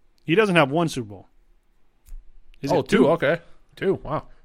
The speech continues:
Speaker 1: The third guy I was trying to think of was Mark Rippon.
Speaker 2: Oh, Mark, yeah, okay. Mark,
Speaker 1: And
Speaker 2: yeah.
Speaker 1: their, their Super Bowls were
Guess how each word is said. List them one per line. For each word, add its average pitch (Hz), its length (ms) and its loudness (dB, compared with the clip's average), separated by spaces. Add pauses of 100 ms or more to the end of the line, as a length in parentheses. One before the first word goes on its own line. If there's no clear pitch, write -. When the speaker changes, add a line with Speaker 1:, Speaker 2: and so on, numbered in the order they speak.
Speaker 1:
The 151 100 -2
third 180 240 0
guy 165 180 4
I 151 60 4
was 147 120 0
trying 156 180 2
to 143 60 -2
think 147 220 -4
of 156 160 -2
was 127 100 -6
Mark 135 240 -6
Rippon. 113 280 -14 (480)
Speaker 2:
Oh, 202 440 2
Mark, 165 220 -6
yeah, 190 380 -2
okay. 165 240 0
Mark, 139 160 -2
Speaker 1:
And 175 100 2
Speaker 2:
yeah. 180 200 4
Speaker 1:
their, - 100 -12
their 160 120 2
Super 190 280 0
Bowls 156 320 4
were 139 340 -2